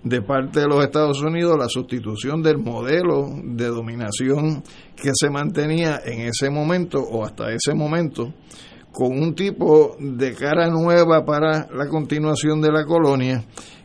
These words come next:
y ahí el Partido Nacionalista se plantea cómo confrontar esa posibilidad y se empiezan a desarrollar una serie de planes para denunciar,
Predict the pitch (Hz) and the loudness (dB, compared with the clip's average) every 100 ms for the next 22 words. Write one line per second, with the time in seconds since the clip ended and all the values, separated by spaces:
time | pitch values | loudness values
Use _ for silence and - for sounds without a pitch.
0 | - 135 135 131 160 190 165 127 123 131 | -2 2 2 4 4 4 2 -2 -2 -4
1 | 143 151 147 156 151 160 170 180 156 135 | -2 -2 -2 0 2 0 0 0 2 0
2 | 107 123 113 156 165 156 131 135 - - | -2 -6 -4 2 4 4 0 -8 -16 -20
3 | - 147 156 156 147 139 131 123 120 156 | -4 0 0 0 0 -2 -4 -6 -4 -2
4 | 175 147 143 123 127 131 131 147 143 135 | 0 0 -2 -2 -2 -2 0 0 0 -2
5 | 160 - - - - - - 147 120 139 | -4 -10 -20 -20 -20 -20 -4 -2 0 0
6 | 120 139 143 175 180 170 147 131 135 123 | 0 2 4 4 2 0 0 0 0 -2
7 | 120 113 117 139 147 143 143 147 147 147 | -4 -4 -4 -4 -4 0 0 2 2 2
8 | 147 160 170 185 - 135 123 117 120 117 | 2 0 0 -2 -2 -2 -2 -4 -4 -4
9 | 117 160 160 | 0 4 4